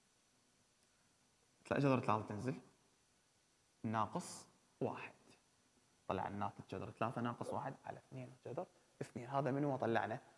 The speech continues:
طلعنا الكوساين خمسة وسبعين. ال-، أريد تحل لي هسه أنت كوساين خمسطعش، با، با، با. نفس الطريقة. بس انتبه، كوساين خمسطعش. ايش راح تحوله؟ تحوله إلى شنو؟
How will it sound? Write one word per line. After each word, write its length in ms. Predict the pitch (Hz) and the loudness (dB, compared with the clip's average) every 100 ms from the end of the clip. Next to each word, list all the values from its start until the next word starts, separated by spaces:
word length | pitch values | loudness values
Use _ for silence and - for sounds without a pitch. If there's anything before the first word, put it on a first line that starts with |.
| _ | _
طلعنا 460 | - 98 107 120 - - 139 | 4 6 6 4 -2 -2 2
الكوساين 680 | 156 - - - - 120 | 2 2 -4 -4 0 0
خمسة 200 | 147 143 | -2 -2
وسبعين. 320 | 151 - - - - _ _ - - | -2 -4 -6 -12 -20 _ _ 0 4
ال-، 320 | 131 135 - | 6 4 6
أريد 160 | 185 196 | 8 8
تحل 200 | - 214 | 6 6
لي 100 | 226 | 4
هسه 180 | 214 | 4
أنت 160 | 214 226 | 2 2
كوساين 380 | - 156 214 339 | 0 2 4 4
خمسطعش، 440 | 165 135 - - | 2 4 4 6
با، 140 | 135 101 | 6 6
با، 100 | 98 | 4
با. 140 | - - - _ _ | 0 -6 -20 _ _
نفس 120 | 190 - | -2 0
الطريقة. 380 | - 104 - - - _ _ _ _ _ _ _ _ - | 2 0 0 -10 -20 _ _ _ _ _ _ _ _ 0
بس 200 | 139 - | 0 2
انتبه، 420 | 127 - 101 104 - | -2 0 -4 -4 -2
كوساين 420 | 113 117 151 156 | 0 4 2 2
خمسطعش. 680 | - 107 - 113 - - - _ _ _ _ _ _ _ _ | -2 -6 -4 -4 -2 -6 -10 _ _ _ _ _ _ _ _
ايش 100 | - | 2
راح 140 | 147 127 | 2 2
تحوله؟ 400 | - 110 107 107 - - _ _ _ _ _ _ _ | 2 2 2 -6 -12 -20 _ _ _ _ _ _ _
تحوله 340 | - 120 143 131 | 0 6 8 6
إلى 340 | - 127 127 | 6 6 6
شنو؟ 260 | 127 165 | 6 2